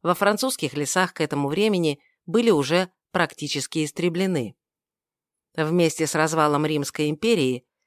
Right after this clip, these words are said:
великим переселением народов – нашествиями и войнами и прочими жестокими потрясениями, которыми сопровождалось раннее Средневековье,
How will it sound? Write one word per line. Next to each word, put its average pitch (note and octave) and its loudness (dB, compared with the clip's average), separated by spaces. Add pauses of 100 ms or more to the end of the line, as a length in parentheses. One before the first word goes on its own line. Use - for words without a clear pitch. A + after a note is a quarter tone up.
великим G#3+ 0
переселением D#3 0
народов – D#3 0 (260)
нашествиями D#3+ 0
и D3 0
войнами C#3+ 2
и - -2
прочими E3+ -2
жестокими D3 -2
потрясениями, D3 -4 (280)
которыми F3 0
сопровождалось D#3+ 0
раннее C#3+ 0
Средневековье, D#3 -2